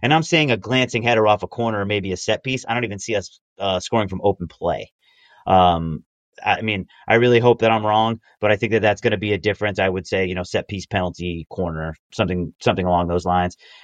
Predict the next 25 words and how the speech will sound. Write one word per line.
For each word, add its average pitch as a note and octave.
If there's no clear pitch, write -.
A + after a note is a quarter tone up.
And, G2
uh, F#2+
us G#2+
just -
staying A2
tight A2+
at A2
the G2
back. A2
Kepa's A2
gonna A2
come B2
up A#2
with G2+
one A2+
or A2
two A#2+
great A2+
saves, A#2+
and, G2+
uh, F#2+
one G#2+
nil A2
to G2
Chelsea. -